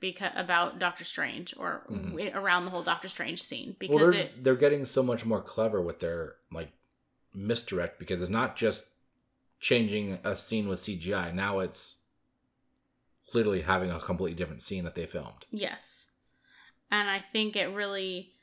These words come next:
Speaker 1: kinda helped keep the movie interesting, because so much these days is, like,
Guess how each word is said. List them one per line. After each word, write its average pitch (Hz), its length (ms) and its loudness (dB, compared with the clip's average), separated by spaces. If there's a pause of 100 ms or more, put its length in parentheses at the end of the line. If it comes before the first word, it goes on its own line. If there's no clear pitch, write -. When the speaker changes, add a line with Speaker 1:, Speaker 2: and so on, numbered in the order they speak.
(540)
Speaker 1:
kinda 226 220 2
helped 190 480 0
keep 202 520 -8
the 190 300 -6
movie 185 580 -4
interesting, 202 680 -2
because 190 520 -4
so 247 240 0
much 233 480 2
these 180 240 -6
days 180 420 -4
is, 180 260 -6
like, 180 320 -6